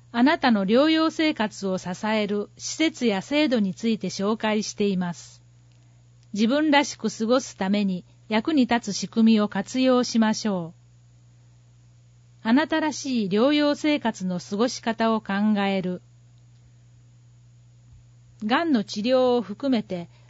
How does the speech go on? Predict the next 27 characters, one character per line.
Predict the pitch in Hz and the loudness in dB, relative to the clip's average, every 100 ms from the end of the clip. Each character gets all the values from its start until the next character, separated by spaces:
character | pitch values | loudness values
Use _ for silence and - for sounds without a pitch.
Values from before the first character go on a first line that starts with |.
| - - | -16 2
多 | 330 349 | 4 4
く | 247 | 4
の | 214 185 | 2 4
病 | 233 269 | 4 4
気 | - | 2
と | 240 262 | 0 0
の | 196 | 0
付 | - - | -6 -12
き | 247 254 | -2 0
合 | 254 | 0
い | |
方 | 247 247 220 190 | -2 -4 -2 -4
を | 180 | -4
考 | 185 214 240 | -2 2 4
え | 247 226 | 2 0
て | 180 | -2
み | 190 | -2
る | 202 185 | -2 -4
と、 | 170 165 - - - _ - | -10 -14 -20 -20 -20 _ -4
病 | 208 262 302 | 4 4 4
院 | 294 277 | 2 2
や | 254 240 - 233 | 2 0 -6 -14
診 | - 247 285 | -2 0 2
療 | 285 294 | 2 2
所 | 269 262 | 2 2
な | 254 | 2
ど | 190 180 | 0 -6